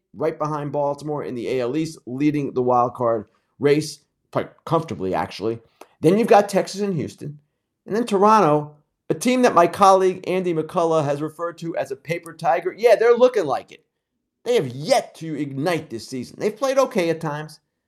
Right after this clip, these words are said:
but they're two and a half back in the wild card race. Matt Chapman, Bo Bichette left yesterday's game, both with injuries. We don't know their status just yet. And then the Red Sox, four and a half back. I don't know that they're really a factor here.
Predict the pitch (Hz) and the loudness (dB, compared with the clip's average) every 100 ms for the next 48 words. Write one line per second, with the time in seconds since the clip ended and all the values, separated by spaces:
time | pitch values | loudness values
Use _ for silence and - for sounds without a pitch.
0 | _ 147 147 160 - 247 262 240 208 202 | _ -4 -2 -4 -2 -2 2 2 2 0
1 | 147 143 147 127 120 117 117 117 107 113 | 0 0 -2 0 2 2 0 -6 -4 -4
2 | 120 - _ _ _ _ _ _ _ 156 | -6 -12 _ _ _ _ _ _ _ 4
3 | 240 254 208 196 - 185 180 _ _ _ | 4 4 2 2 2 -6 -10 _ _ _
4 | _ _ 175 196 220 - 180 - 131 135 | _ _ 4 4 2 -2 -4 -4 -6 -6
5 | 123 147 185 185 175 165 151 147 147 147 | -2 -4 -2 -2 -2 -4 -8 -8 -6 0
6 | 147 - 180 - 147 135 120 120 123 - | 0 0 -6 -4 -4 -2 -2 -4 -6 -4
7 | 117 135 - 131 120 117 - 110 110 110 | 2 2 4 2 2 -2 -2 -2 -2 -6
8 | - 208 - 104 - 143 151 147 160 156 | -10 -12 -2 0 0 -4 -2 2 4 4
9 | 147 131 - - 160 143 127 117 120 113 | 4 2 0 -2 0 2 2 0 0 4
10 | 113 110 101 120 92 113 104 87 95 95 | 4 4 -2 -4 -6 -6 -6 -4 -4 -2
11 | 101 92 85 - 135 110 - 98 90 87 | -2 -4 -6 -4 0 0 -2 -12 -12 -14